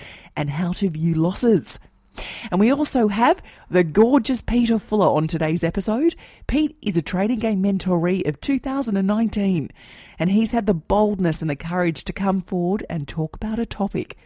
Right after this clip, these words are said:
which we're all familiar with because it's inside everyone's minds. It's called the imposter complex.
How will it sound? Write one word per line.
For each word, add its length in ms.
which 220
we're 140
all 220
familiar 420
with 260
because 320
it's 160
inside 680
everyone's 640
minds. 520
It's 140
called 260
the 140
imposter 440
complex. 680